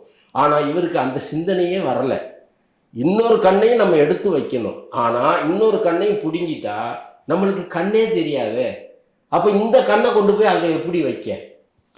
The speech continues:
அப்படின்ற சிந்தனை வந்து தன்னுடைய கால் பெருவிரலை எடுத்து அந்த பெரு-, அந்த லிங்கத்தினுடைய அந்த மறு கண்ணுல, ஆ, அழுத்தி வச்சுப்பாரு. ஏன்னா அந்த கரெக்டா இந்த கண்ணை புடுங்கி அந்த இடத்துல வைக்கணுன்றதுக்காக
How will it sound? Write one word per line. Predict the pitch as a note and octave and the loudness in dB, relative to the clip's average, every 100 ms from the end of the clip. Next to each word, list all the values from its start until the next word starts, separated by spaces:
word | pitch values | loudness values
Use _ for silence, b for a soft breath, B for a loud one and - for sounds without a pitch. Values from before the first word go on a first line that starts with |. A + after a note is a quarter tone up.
| - | -6
அப்படின்ற | C#3 F#3+ G3 F#3 D#3+ | -2 0 0 0 0
சிந்தனை | - D#3 E3+ D#3 | -2 0 2 4
வந்து | A#2 G2 F#2+ G#2 G#2+ - - _ - | 2 -4 -8 -10 -10 -14 -20 _ -4
தன்னுடைய | D3 D#3+ D#3+ D3 - | 0 2 2 0 -2
கால் | D3+ F3 G3 | -2 0 0
பெருவிரலை | - F3 G#3 F#3 C#3 A#2+ A2 | 0 0 2 2 0 -4 -4
எடுத்து | A2+ - D#3+ F3+ - - - _ _ _ | -6 -8 -6 -6 -8 -16 -20 _ _ _
அந்த | B2+ B2+ A#2 | -4 -2 -2
பெரு-, | - E3 E3 - C3 A2 A#2+ B2 A#2+ | 2 2 2 -4 -12 -14 -14 -12 -8
அந்த | C3 A#2+ A2+ G#2 G#2+ - | -6 -4 -4 -6 -12 -10
லிங்கத்தினுடைய | A#2 F#3 F#3+ - C3 A#2+ | -2 0 0 -2 -4 -4
அந்த | B2 G#2+ A2+ - - | -4 -6 -8 -10 -12
மறு | C3+ D#3 G#3 | 0 4 4
கண்ணுல, | E3+ D#3 F3 C#3+ D#3 - - - _ _ _ _ - | 4 2 2 2 -2 -4 -10 -18 _ _ _ _ -12
ஆ, | C3 B2+ A#2+ | -6 -4 0
அழுத்தி | - B3+ G#3+ F3 | 2 2 0 -2
வச்சுப்பாரு. | - - F2+ E2 - - _ _ | -2 -8 -8 -8 -8 -20 _ _
ஏன்னா | C#3 G#3 A#3 A#3+ | 0 2 4 4
அந்த | G3+ E3+ D#3 B2+ - - | 4 4 4 2 -2 -4
கரெக்டா | F3+ G3+ | -2 0
இந்த | F#3 E3 | 0 0
கண்ணை | E3+ G3 F3+ | -2 2 2
புடுங்கி | D3+ F3 A3 A3 G#3+ F3+ | 0 -4 -4 -4 0 0
அந்த | - C#3+ C#3+ | 0 0 0
இடத்துல | C#3+ D3+ | -2 -4
வைக்கணுன்றதுக்காக | A2+ B2 B2+ A2 G2 F2 F2+ | -4 -4 -8 -6 -10 -12 -10